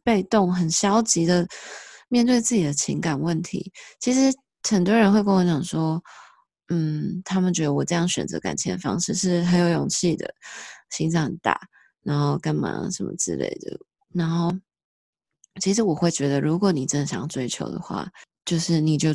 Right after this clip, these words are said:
你就去追求，你就勇敢去做选择。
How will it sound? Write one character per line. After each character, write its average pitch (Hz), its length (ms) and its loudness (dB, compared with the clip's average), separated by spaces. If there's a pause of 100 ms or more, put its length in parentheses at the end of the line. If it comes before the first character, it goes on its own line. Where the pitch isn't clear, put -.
(140)
你 165 140 2
就 165 140 2
去 165 180 0
追 151 280 -2
求， 151 200 -2
你 147 60 0
就 170 120 2
勇 143 180 2
敢 143 220 -2
去 - 160 -4
做 147 200 -4
选 - 300 -4
择。 - 160 -6